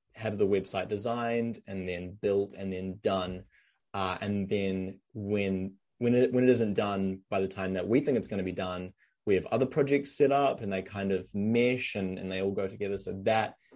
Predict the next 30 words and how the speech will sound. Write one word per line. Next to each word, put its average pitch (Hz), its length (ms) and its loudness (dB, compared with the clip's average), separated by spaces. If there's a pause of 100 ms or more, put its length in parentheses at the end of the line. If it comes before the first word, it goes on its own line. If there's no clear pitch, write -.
(220)
uh, 92 180 -4
that 107 240 4
definitely 110 300 -6
can 98 260 -6
be 101 80 -4
a 107 80 -4
problem. - 540 -12 (320)
Uh, 107 160 2
one 131 420 4
thing 170 180 -2
that 135 120 4
I 117 100 4
changed 107 720 -4
recently 107 760 -2
about 95 400 -6
my 92 560 -6
proposals 98 760 -4 (600)
is 107 280 4
that, 98 440 0 (180)
um, 98 400 -6
the 101 540 0 (340)
final 123 320 2
payment 110 440 -2 (180)
isn't 127 400 0 (100)
on 117 640 -2
project 113 320 -2
launch. 127 540 -2
It's 110 120 -6
actually, 95 680 0 (460)
um, 92 500 -6